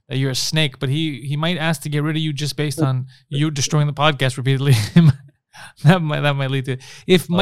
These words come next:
Speaker 1: Mike, if
Speaker 3: that.
Speaker 1: he didn't have any podcast right now, there's a small chance he might kill himself. He will literally have nothing. Right, Poseidon?
Speaker 3: No.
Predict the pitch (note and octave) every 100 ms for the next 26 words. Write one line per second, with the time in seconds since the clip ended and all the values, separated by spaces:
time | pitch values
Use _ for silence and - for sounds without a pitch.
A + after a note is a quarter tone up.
0 | G#3 F3+ F#3+ A#3 C4 A#3 A3 G3 - F3
1 | F#3 G#3+ B3 B3+ - G3 G3+ A#3+ C#4+ -
2 | _ _ D3 D3+ D3+ - - F3+ F#3+ -
3 | F3+ E3 D#3+ D3 C3 D3+ B2+ B2 A#2 C#3
4 | C#3+ D3 F3 F3 D3 C#3 C3 C3 B2+ G#2+
5 | - _ _ _ _ _ _ _ _ _
6 | _ _ _ _ _ _ _ _ _ C3+
7 | E3 F3 E3 F#3+ F3